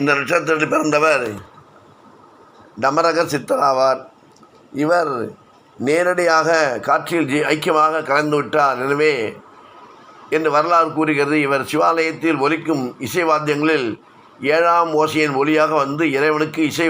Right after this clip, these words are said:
முழக்கத்தால் சேவை செய்வார் என்பது குறிப்பிடுகிறார்கள். இவரை வீட்டிலேயே சிறு மணி ஓசையில் வர வைத்து வணங்கலாம். ரேவதி நட்சத்திரத்திற்கு உண்டான சித்தர் சுந்தரனார்,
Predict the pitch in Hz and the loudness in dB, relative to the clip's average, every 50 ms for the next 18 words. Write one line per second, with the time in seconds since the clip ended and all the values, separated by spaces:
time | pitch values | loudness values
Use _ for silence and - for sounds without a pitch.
0 | 151 139 135 135 113 - - 110 - 156 156 151 143 127 117 - - - - - | 0 0 -2 -2 -4 -6 -8 -6 -2 0 0 2 2 0 -2 -6 -12 -16 -20 -20
1 | - - - - - - - - - - 151 160 165 170 160 143 156 147 143 147 | -20 -20 -20 -20 -20 -20 -20 -18 -6 -2 0 0 0 0 0 0 0 0 2 0
2 | 147 143 135 131 135 135 147 165 160 - 156 151 151 - 113 143 139 131 131 127 | 0 0 0 -2 -2 -2 -2 -2 -2 -2 -2 -2 -2 -2 -2 -2 0 0 2 2
3 | 127 120 117 110 120 139 135 135 - - - - - - - - - - - - | 2 2 0 0 -2 -4 -4 -4 -8 -18 -20 -20 -20 -20 -20 -20 -20 -20 -20 -20
4 | - - - - 139 156 156 151 147 175 180 165 170 170 170 170 170 170 170 160 | -20 -12 -6 -2 0 0 2 2 0 -2 -2 -2 -2 0 0 2 2 2 0 0
5 | - 156 160 165 165 147 151 160 160 151 151 151 151 160 156 147 139 131 135 147 | 0 -2 0 0 0 0 0 0 2 2 0 0 0 0 0 2 2 2 2 2
6 | 151 147 143 135 110 151 139 127 135 135 131 131 127 127 127 131 139 - - - | 0 0 -2 -2 -2 -2 0 0 0 0 0 0 2 2 2 0 -2 -6 -12 -20
7 | - - - - - - - - - - - 117 139 156 170 185 190 185 196 180 | -20 -20 -20 -20 -20 -20 -20 -20 -20 -14 -6 0 2 2 2 2 2 0 0 0
8 | 165 160 127 156 165 160 139 156 147 135 131 156 147 147 151 147 143 131 - 113 | 0 0 0 -2 -2 -2 0 -2 -2 -2 -2 -2 0 2 2 0 0 -2 -4 -8
9 | - - 160 160 156 147 - 131 147 151 156 147 147 147 143 139 131 113 | -8 -2 0 0 0 0 -2 -4 -2 0 0 2 2 2 2 2 0 -2